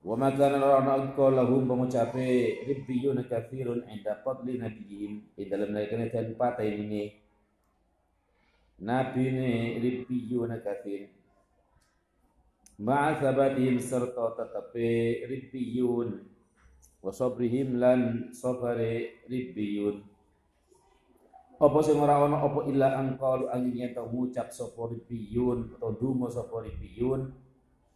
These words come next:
Rabbana ghfir lana dzunubana wa israfana fi amrina.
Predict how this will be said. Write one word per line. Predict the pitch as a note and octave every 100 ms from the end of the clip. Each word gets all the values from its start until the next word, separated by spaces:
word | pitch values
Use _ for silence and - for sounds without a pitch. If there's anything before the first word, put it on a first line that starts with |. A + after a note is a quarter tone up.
| _
Rabbana | A2+ B2+ B2+ B2+ B2+ B2
ghfir | A2 A2 A#2+ A2+
lana | A2+ A2 A2 A2
dzunubana | A2 G#2+ A2 A#2 G#2+ A2 G#2+
wa | G#2
israfana | G#2 G#2 - G#2+ G#2 - G#2 G#2 G2+ -
fi | A2+ G#2+
amrina. | G2+ F#2+ F2+ F2+ E2+